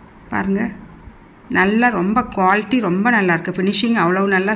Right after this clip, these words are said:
சூப்பரா இருக்கு. இது ட்ரைப்ளே செட்டு, பர்க்னரோட க-, brand. அது ரொம்ப நல்லா இருக்கு. அந்த பிராண்ட்ல வாங்குற things எல்லாமே.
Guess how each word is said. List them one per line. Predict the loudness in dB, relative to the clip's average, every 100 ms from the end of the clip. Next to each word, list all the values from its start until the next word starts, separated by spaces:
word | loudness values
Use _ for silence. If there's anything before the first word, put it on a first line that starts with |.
| -4
சூப்பரா | -4 0 0
இருக்கு. | 0 -2
இது | -2 -4 -2
ட்ரைப்ளே | 0 0 0 -2 -2 -4
செட்டு, | -4 -2 -2 2
பர்க்னரோட | 2 4 2 2 -2 -2 -4
க-, | -4 -14 -18 -20 -6 0
brand. | 4 4 2 0 -2 -6 -14 -20 -20 -20 -14 -6
அது | 0
ரொம்ப | 2 2 2 4
நல்லா | 4 2
இருக்கு. | 2 2
அந்த | 2 2
பிராண்ட்ல | 2 4 4 2 2
வாங்குற | 2 2 0 -2
things | 0 0 0
எல்லாமே. | 2 2 4 4 2 -2